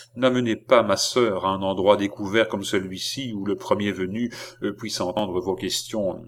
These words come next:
et ses réponses. » « Hmm. Il était temps, » dit Balsamo, saisissant le bras du jeune homme et lui montrant à la fenêtre du corridor des communs André, euh, blanche et sévère,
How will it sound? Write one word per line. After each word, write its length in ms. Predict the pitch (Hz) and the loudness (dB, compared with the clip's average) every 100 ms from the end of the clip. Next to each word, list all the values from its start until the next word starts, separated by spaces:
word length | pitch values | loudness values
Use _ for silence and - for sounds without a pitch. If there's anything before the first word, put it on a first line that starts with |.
| - | -6
et 80 | |
ses 140 | 92 101 | -2 2
réponses. » « 720 | 92 92 101 92 - - - _ _ | 2 0 -2 -6 -6 -12 -12 _ _
Hmm. 140 | 123 101 - _ - | -12 -12 -14 _ -12
Il 120 | 98 | -6
était 220 | 101 120 | 0 0
temps, » 340 | - 131 104 87 | 6 8 8 2
dit 80 | 98 | 0
Balsamo, 560 | 87 98 98 101 120 - - - | 0 2 4 4 4 2 -8 -12
saisissant 680 | - 107 95 95 - 113 98 | -6 -4 -6 -6 -4 -2 0
le 100 | 98 | 0
bras 280 | 95 101 117 | 0 6 6
du 120 | 151 | 6
jeune 240 | 92 98 | 0 2
homme 180 | 113 107 95 - - | 4 2 0 -12 -4
et 160 | 123 123 | 0 0
lui 240 | 123 117 | 0 -2
montrant 440 | 117 110 - 131 | 0 0 0 0
à 60 | 113 | 2
la 80 | 104 | 2
fenêtre 480 | - 98 113 113 104 | 0 -2 0 -2 -6
du 140 | 98 | -4
corridor 440 | - 98 92 113 | -2 -2 2 2
des 120 | 101 92 | 2 0
communs 400 | 104 95 113 110 - | -2 2 0 0 -8
André, 600 | - 101 98 92 110 127 | -6 -2 -2 0 0 -2
euh, 260 | 101 87 85 | -4 -10 -12
blanche 560 | 82 98 107 110 101 104 | -8 -2 2 2 0 -2
et 40 | |
sévère, 640 | 92 107 95 87 117 127 | -2 -2 -2 0 2 2